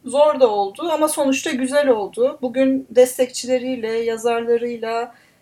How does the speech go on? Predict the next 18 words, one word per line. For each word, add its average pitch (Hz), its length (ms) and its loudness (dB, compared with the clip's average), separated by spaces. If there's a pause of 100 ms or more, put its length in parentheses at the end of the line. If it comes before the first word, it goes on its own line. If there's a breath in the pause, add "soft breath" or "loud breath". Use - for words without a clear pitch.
(120)
editörleriyle 233 1080 0
beş 262 260 6
yılda 233 680 -4
hem 277 220 0
kendimiz 302 500 -6
için, 269 320 -4
yayıncılık 247 520 -2
ve 254 80 2
edebiyat 247 460 -2
dünyası 247 480 -8
için - 380 -12 (360 loud breath)
ama 269 200 0
tabii 311 260 -4
ki 285 100 -2
öncelikli 277 560 2
olarak 202 360 2
okurlar 269 420 -2
için 339 380 -8